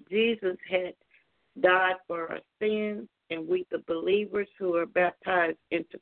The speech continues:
Christ, are no longer condemned by the law, but we repent our sins and are forgiven through Jesus by our Father. And for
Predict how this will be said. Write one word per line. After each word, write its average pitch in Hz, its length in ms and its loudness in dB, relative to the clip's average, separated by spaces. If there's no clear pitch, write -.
Christ, 190 380 0
are 180 140 4
no 214 160 10
longer 214 400 6
condemned 226 800 2
by 165 140 2
the - 80 0
law, 151 360 2
but 175 320 2
we 220 180 4
repent 220 640 2
our 180 200 4
sins 196 440 2
and 175 260 -2
are 180 280 4
forgiven 180 680 2
through 180 240 -2
Jesus 233 460 -2
by 180 280 0
our 175 260 6
Father. 247 460 2
And 170 260 4
for 165 140 2